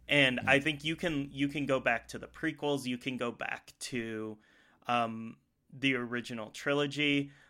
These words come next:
Speaker 1: Like, there's still, there's still ambiguity in those movies. Like, I just watched, um, Return of the Jedi again the other day. There's still things in that movie that we don't totally know the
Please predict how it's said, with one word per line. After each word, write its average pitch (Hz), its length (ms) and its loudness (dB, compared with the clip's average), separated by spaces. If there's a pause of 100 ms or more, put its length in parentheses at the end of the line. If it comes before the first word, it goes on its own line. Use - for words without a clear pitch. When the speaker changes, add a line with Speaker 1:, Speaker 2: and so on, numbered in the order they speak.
(120)
Speaker 1:
Like, 123 340 2 (180)
there's 156 360 2
still, 123 560 2 (680)
there's 143 260 4
still 139 640 -2
ambiguity 117 720 -2
in 110 100 -8
those 113 220 -10
movies. 139 400 -4
Like, 117 160 -6
I 120 160 0
just 123 320 -8
watched, 120 540 -2
um, 120 340 -4 (120)
Return 131 420 0
of 127 100 -2
the 127 80 -4
Jedi 120 400 4
again 104 460 -8
the 123 140 2
other 120 200 0
day. 117 300 2 (320)
There's 214 280 2
still 185 540 2
things 147 460 4
in 139 200 0
that 131 220 6
movie 131 340 0
that 131 260 6
we 156 180 0
don't 135 440 2 (120)
totally 151 880 6
know 123 680 4 (440)
the 127 280 4